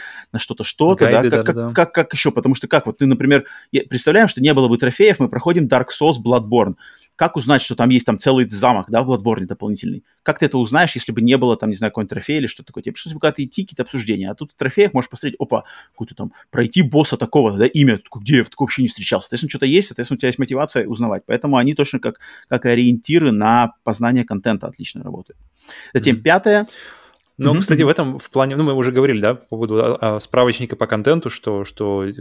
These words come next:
Speaker 2: как раз для меня это работает как, как в-, возможность. То, то, что ты как раз и говорила, посмотреть, что ещё есть. И меня радует, что <clears throat> кон-, а, что они, есть возможность скрытых трофеев, что, э, есть информация, которая у тебя скрыта, если,
Speaker 1: Мгм.
Speaker 2: и, и, к-,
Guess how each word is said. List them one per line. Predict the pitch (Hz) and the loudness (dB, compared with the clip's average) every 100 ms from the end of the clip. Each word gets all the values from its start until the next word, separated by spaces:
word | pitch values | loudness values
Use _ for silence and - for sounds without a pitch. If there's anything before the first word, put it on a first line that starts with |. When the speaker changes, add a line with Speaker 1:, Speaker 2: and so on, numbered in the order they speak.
| - | -20
Speaker 2:
как | - | -12
раз | 110 98 | -8 -6
для | 101 | -4
меня | 98 95 | -2 -4
это | 95 107 104 | -6 -10 -8
работает | 101 104 98 | -4 -4 -4
как, | - 104 | -6 -6
как | 107 - | -8 -8
в-, | 117 110 | -10 -8
возможность. | 107 107 104 95 _ 147 _ | -8 -4 -4 -6 _ -20 _
То, | - | -10
то, | 160 151 | -2 -2
что | 123 | -2
ты | 117 | -10
как | 110 | -8
раз | 110 - | -8 -4
и | |
говорила, | 110 110 104 | -2 0 -2
посмотреть, | - 117 113 117 - | -4 -8 -4 -4 -4
что | - 120 | 0 0
ещё | - 120 | 0 -2
есть. | 175 - - - - - | -2 -4 -18 -20 -20 -12
И | 131 127 135 _ _ _ - | -2 -2 -2 _ _ _ -8
меня | 170 151 | 0 2
радует, | 175 180 175 | 4 2 -4
что | - 151 139 131 - | 0 4 4 4 0
<clears throat> | - 123 113 | -4 -4 -2
кон-, | 135 135 | -2 -2
а, | 143 143 | -6 -6
что | 131 - 131 123 | -6 -4 0 0
они, | 120 147 | 0 -4
есть | 165 135 170 | -4 -2 -2
возможность | 131 117 135 139 127 | -2 -2 -2 -2 -4
скрытых | - 175 151 - | -2 -2 -2 -8
трофеев, | 113 113 95 | -6 -6 -6
что, | - - 117 110 113 120 110 104 101 101 131 151 151 - _ | -8 -4 0 2 2 2 0 0 -2 -8 -16 -16 -16 -18 _
э, | 151 | -16
есть | 156 147 - | -4 -4 -4
информация, | 117 135 185 - | -4 -2 -2 -2
которая | 135 135 | -2 0
у | |
тебя | 117 | -2
скрыта, | - 156 202 117 123 | -2 -2 0 -2 -2
если, | 131 123 123 | -10 -2 0
Speaker 1:
Мгм. | 120 | 2
Speaker 2:
и, | - - 147 | 0 -6 -10
и, | |
к-, | 151 | -10